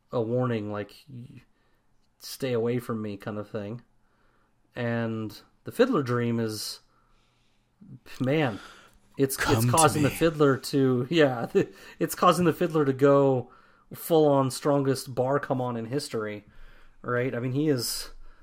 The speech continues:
Speaker 1: he is, he is hitting on Egg, or on Dunk like it's, uh, you know, he's the last man on earth.
Speaker 2: Right. So I'm not the only one who's thinking that,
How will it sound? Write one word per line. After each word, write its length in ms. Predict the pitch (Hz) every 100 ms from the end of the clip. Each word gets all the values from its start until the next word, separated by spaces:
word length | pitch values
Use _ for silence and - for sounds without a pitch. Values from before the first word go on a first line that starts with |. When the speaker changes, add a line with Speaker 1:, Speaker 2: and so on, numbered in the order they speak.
| - - _
Speaker 1:
he 220 | 156 160
is, 560 | 131 113 - - - - _ _ _ _ _ _ _ _ _ _ _ _ 131
he 120 | 147
is 120 | 131
hitting 220 | 165 139
on 120 | 135 120
Egg, 320 | 135 135 131
or 140 | 127
on 140 | 120 117
Dunk 260 | 135 135 117
like 180 | 110 113
it's, 200 | - 123
uh, 340 | 113 107 107 -
you 100 | 117
know, 260 | 120 104 101 _ _ _ _ _ _ _ _ _ _ _
he's 140 | - 120
the 60 |
last 240 | 120 117 123
man 180 | 120 113
on 140 | 110
earth. 400 | 123 117 - _ _ _ _ _ _ _ _ -
Speaker 2:
Right. 320 | 139 117 -
So 260 | - 143
I'm 260 | 127 160 214
not 220 | 214 160
the 140 | 165 160
only 280 | 160 151
one 260 | 131 120 120
who's 240 | 135 123
thinking 360 | - 135 131 123
that, 380 | 117 107 -